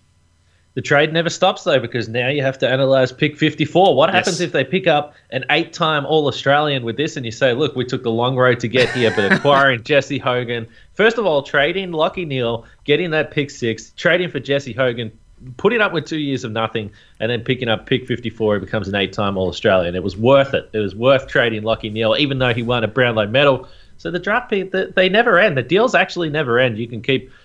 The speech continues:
Speaker 1: uh, chasing them for as long as you want to. Zach Langdon, interesting. If you go back a couple of seasons ago, uh, twenty-one games in two thousand and eighteen and kicked twenty-one goals. He was a goal a game player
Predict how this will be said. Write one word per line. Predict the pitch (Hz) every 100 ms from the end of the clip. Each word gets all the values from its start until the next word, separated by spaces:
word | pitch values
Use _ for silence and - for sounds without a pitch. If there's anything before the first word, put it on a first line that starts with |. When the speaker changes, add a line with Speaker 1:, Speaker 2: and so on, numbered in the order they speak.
| _ -
Speaker 1:
uh, | 110
chasing | - 127 117 113
them | 110
for | 98 117 113 107
as | 113 104
long | 117 117
as | 101
you |
want | 101 120 117
to. | 123
Zach | 104 160 -
Langdon, | 135 143 110
interesting. | 123 - 160 113 - 101 85 - _ -
If | 98
you | 127
go | 139
back | 120 135 120
a | 113
couple | - - 107
of |
seasons | - 127 117 107 95 -
ago, | 107 92 113 117 113 101 - - -
uh, | 98
twenty-one | - 160 185 190 117
games | 110 147 107 - - _ -
in | 113
two | - 139
thousand | 139 139 135 120
and | 113
eighteen | 120 117 131 131
and | 120
kicked | 110 190 -
twenty-one | 165 190 196 165
goals. | 113 135 185 92
He |
was | 123 113
a |
goal | 123 151 165
a |
game | 120 139 123
player | 110 135 123 107